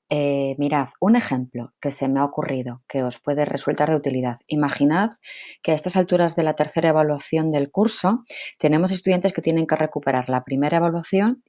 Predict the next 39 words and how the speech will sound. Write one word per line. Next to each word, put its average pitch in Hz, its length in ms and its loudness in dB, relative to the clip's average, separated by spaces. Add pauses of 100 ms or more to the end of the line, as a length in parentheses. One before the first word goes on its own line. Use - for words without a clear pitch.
y 190 320 2
o 208 320 4 (160)
la 160 100 0
segunda 139 460 0
evaluación. 117 500 -8 (960)
Y 151 120 0
que 139 80 0
les 131 120 2
vamos 143 220 0
a 147 60 -4
hacer 156 160 0
el 151 100 2
examen 175 520 -2
desde 127 340 0
casa, 170 400 0
¿vale? 190 200 4
A - 60 2
través 135 420 -2
de 135 140 2
un 139 640 -2
formulario 185 840 2 (360)
que 147 140 2
puede 147 260 2
ser 156 220 -4
de 160 100 0
preguntas 127 480 0
de 127 100 -4
tipo 123 320 -6
test 247 480 2
o 165 100 2
de 139 100 -2
preguntas 123 420 -2
de 127 80 0
desarrollo, 208 720 0
lo 180 140 2
que - 80 -4
vosotros 135 400 -4
consideréis 139 640 0
oportuno. 117 560 -10